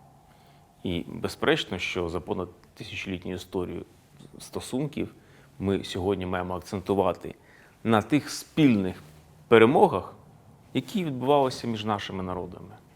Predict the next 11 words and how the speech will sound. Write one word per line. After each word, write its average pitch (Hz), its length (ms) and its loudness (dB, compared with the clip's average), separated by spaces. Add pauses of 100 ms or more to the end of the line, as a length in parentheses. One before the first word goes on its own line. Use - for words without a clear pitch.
(420)
на 110 100 4
тих 139 180 4
спільних 151 540 -2
історичних 131 680 2 (240)
звитяжних 107 800 4
діях. 85 520 -8 (640)
І - 100 4
це - 460 6
буде 101 320 0
девіз, 98 500 -2 (520)
очевидно, 113 580 -6